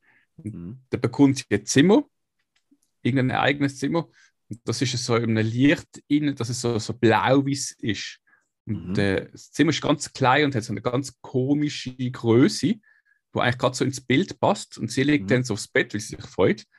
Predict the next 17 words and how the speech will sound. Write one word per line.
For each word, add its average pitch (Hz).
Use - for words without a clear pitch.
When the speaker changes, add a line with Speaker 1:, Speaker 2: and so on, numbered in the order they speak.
Speaker 1:
Und 117
bleibt -
so 127
kurz 127
liegen. 123
Und -
stehen 135
hast 127
du -
wie 131
das 139
Gefühl, 127
das 127
ist -
ein -
Ölgemälde 107
eigentlich. 95